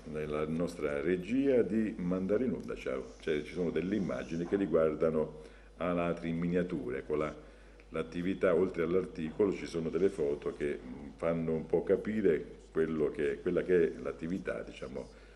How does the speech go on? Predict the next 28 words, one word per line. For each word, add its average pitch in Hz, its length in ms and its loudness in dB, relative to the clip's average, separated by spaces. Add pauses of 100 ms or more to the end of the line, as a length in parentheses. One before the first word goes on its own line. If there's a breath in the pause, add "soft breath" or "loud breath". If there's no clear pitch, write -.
(160 loud breath)
un'attività, 104 560 2
un 85 200 -2
hobby, 98 440 4
un 78 180 -2
hobby 87 220 0
molto 110 320 4
importante, 65 920 -2
diciamo, 71 440 -8
che, 71 320 -2
mm, 65 200 -12
ha 73 420 -4
lo 60 140 -10
stesso - 260 -8
Maurizio 71 280 -6
Cianfrocca, 110 420 2
che 113 160 4
rende 104 400 4
onore 82 220 4
alla 73 60 0
so-, 76 240 -4
alla 80 160 -2
nostra 78 300 -4
città. 76 240 -6
Lo - 340 -6
capirete 82 540 2
mentre 73 300 2
leggo, 64 280 -4
chiaramente, 65 560 -6